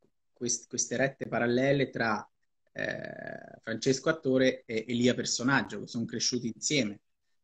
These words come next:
E nella quarta stagione, eh, devo dire che n-, mi sono divertito veramente tanto,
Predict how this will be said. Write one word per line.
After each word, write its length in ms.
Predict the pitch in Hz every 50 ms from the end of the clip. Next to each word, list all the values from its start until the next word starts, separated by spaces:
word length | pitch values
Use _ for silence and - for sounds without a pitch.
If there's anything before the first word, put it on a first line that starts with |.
| _ _ _ _ _ _
E 220 | - 147 175 170
nella 240 | 143 127 123 120 110
quarta 320 | - 127 123 143 - 127 120
stagione, 1120 | - - 123 117 117 139 170 170 147 127 117 107 104 101 98 101 101 101 101 101 101 104
eh, 80 | 101 - -
devo 300 | 104 107 110 110 110 107
dire 220 | 120 131 135 123
che 100 | 113 110
n-, 280 | 107 107 107 107 104 101 107 107 110
mi 140 | 110 113
sono 200 | 107 - 123 120
divertito 440 | 113 117 113 110 110 - 120 110 110
veramente 360 | 107 107 107 110 107 - 135
tanto, 480 | - - 101 101 - - - _ -